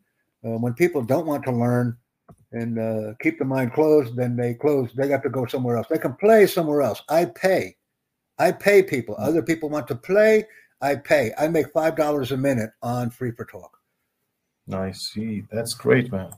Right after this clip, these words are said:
Speaker 1: Yeah.
Speaker 2: Yeah.
Speaker 1: And you can also
Speaker 2: Yeah.
Speaker 1: join me live here if you'd like. In the control room. Right here.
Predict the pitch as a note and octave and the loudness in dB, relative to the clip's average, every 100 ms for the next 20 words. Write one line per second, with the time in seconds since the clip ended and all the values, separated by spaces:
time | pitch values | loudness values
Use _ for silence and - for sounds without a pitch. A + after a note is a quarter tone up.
0 | _ F#3 D#3 - _ _ _ _ _ _ | _ -10 -10 -12 _ _ _ _ _ _
1 | _ _ _ _ _ _ - - _ _ | _ _ _ _ _ _ -20 -20 _ _
2 | _ _ - - A#2 A#2 A2 - _ _ | _ _ -16 -12 -12 -12 -16 -20 _ _
3 | _ _ _ _ _ _ _ - C#3+ D3+ | _ _ _ _ _ _ _ -6 -2 -2
4 | D#3 D#3+ E3+ D#3+ C#3+ C#3+ C#3+ B2+ A#2+ C3 | -2 -2 -2 -2 -2 0 0 -2 -2 -2
5 | C#3 A#2+ G2+ C3 B2 A2 G#2+ G2+ G2+ F#2+ | -2 -2 -4 -4 -4 -6 -10 -10 -12 -16
6 | _ _ _ _ _ _ _ _ - - | _ _ _ _ _ _ _ _ -20 -20
7 | _ _ _ _ _ _ _ - C3+ B2 | _ _ _ _ _ _ _ -6 -4 -2
8 | A#2+ A#2 A#2+ A#2+ G#2+ F2+ _ _ _ _ | -6 -4 -4 -4 -6 -10 _ _ _ _
9 | _ _ _ - B2+ B2 C3 G#2+ | _ _ _ -10 -4 -2 -2 -4